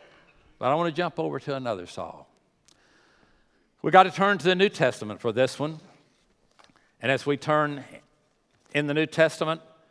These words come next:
we will see that God had another story that he did not want us to go home without in the fourth chapter of Second Timothy. We see another man named Saul. First time we see him is on his way to Damascus.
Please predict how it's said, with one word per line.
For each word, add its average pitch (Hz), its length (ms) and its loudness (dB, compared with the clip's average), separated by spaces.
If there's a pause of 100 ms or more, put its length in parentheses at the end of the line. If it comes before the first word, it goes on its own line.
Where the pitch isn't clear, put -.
(300)
we 147 120 0
will 151 140 0
see 170 520 0 (1400)
that 123 220 -2
God 151 320 4
had 147 420 -2 (640)
another 135 400 -2
story 120 580 -4
that 107 140 -4
he 120 140 -6
did 120 200 0
not 117 220 -4
want 113 140 -6
us 110 80 -10
to - 40 -18
go 117 140 -4
home 113 220 -8
without 101 420 -8
in 98 100 -12
the 95 80 -14
fourth 107 280 -8
chapter 98 320 -2
of 90 80 -12
Second 92 320 -8
Timothy. 92 420 -12 (1500)
We 135 80 -2
see 208 140 8
another 208 280 8
man 165 260 4
named 135 200 0
Saul. 113 460 2 (1500)
First 226 200 6
time 226 220 8
we 202 100 4
see 247 200 8
him 233 80 4
is 208 140 2
on 226 100 6
his 180 120 0
way 220 160 6
to 185 120 0
Damascus. 208 680 2